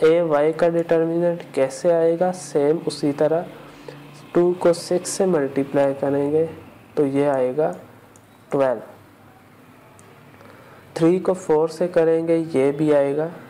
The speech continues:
ट्वेल्व। तो अब ना थ्री के साथ minus था, ना फ़ोर के साथ था, तो इधर बीच में सिर्फ एक ही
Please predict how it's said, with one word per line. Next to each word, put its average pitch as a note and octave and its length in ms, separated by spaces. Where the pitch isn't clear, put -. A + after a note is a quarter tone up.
ट्वेल्व। A#2+ 320
तो - 60
अब F3+ 300
ना F#3+ 120
थ्री D#3 240
के E3 140
साथ F#3 400
minus E3+ 460
था, E3+ 100
ना D#3+ 180
फ़ोर C#3+ 260
के D3+ 120
साथ C#3 360
था, C#3 220
तो G3 100
इधर F#3+ 340
बीच E3 360
में F#3+ 100
सिर्फ F#3+ 480
एक F#3+ 280
ही F3+ 60